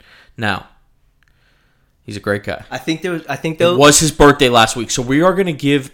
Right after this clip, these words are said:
Speaker 1: Mister Boozy's teaser out. Okay, it's a six-team,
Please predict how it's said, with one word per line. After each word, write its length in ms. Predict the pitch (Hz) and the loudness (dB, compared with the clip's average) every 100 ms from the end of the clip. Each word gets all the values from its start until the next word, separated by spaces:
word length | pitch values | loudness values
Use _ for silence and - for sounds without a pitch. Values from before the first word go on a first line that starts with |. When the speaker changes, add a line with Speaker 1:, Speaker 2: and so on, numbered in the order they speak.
| - | -12
Speaker 1:
Mister 380 | 113 135 - | -8 -6 -6
Boozy's 560 | 190 160 147 139 147 147 | -4 0 0 0 -4 -8
teaser 480 | - 131 120 107 92 | -6 -4 -4 -4 -6
out. 240 | 92 - _ _ | -8 -12 _ _
Okay, 380 | - 101 101 113 - _ _ _ | -6 -4 -4 -6 -14 _ _ _
it's 180 | - 110 | -14 -10
a 40 | 113 | -6
six-team, 1000 | - - 147 - - - 127 117 110 | -6 -6 -6 -8 -10 -8 -8 -8 -10